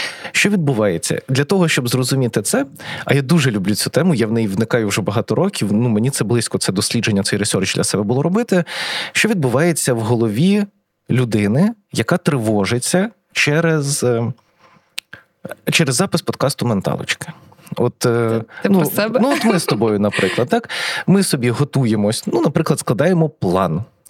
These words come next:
Speaker 1: І в ході цього плану я, наприклад, можу тричі п-, перепровірити, чи, чи, чи написав я собі дисклеймер, щоб його не забути. Що відбулось в моїй голові? Тривога послугувала каталізатором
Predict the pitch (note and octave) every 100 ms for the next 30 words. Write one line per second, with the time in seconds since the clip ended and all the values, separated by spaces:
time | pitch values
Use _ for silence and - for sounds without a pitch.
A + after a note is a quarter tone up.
0 | - - - - A#2+ A#3+ F#3 - F3 E3+
1 | C4 C#4+ A3 D#3+ - _ _ _ - F#3+
2 | B3 G#3 A2+ G#2 B2 C#3+ E3 C#3+ C#3 -
3 | - C4+ - E3 - - - F3+ D3+ -
4 | C#3+ - A#3+ C4 C#3+ - G#2+ - - -
5 | - - - E3+ D#3+ D3+ - - D3 -
6 | E3+ D#3+ F#3 A#3 E3+ D3 D3 D3+ C3+ -
7 | B2+ G#2 G2 - G#2+ A#2 B2+ A2 G2+ F#2+
8 | E2 - C#3 - G3+ F#3 C3 C3 C3+ -
9 | B2 A#2 A2+ A2 G#2+ G#2 F2 - - -
10 | - - C#3+ A2+ G2 A2 E3 C4 - C#3+
11 | - C#3+ C3 C3 D#3 B2 - - - D#3+
12 | A#2 A2 G2+ F#2+ - E3+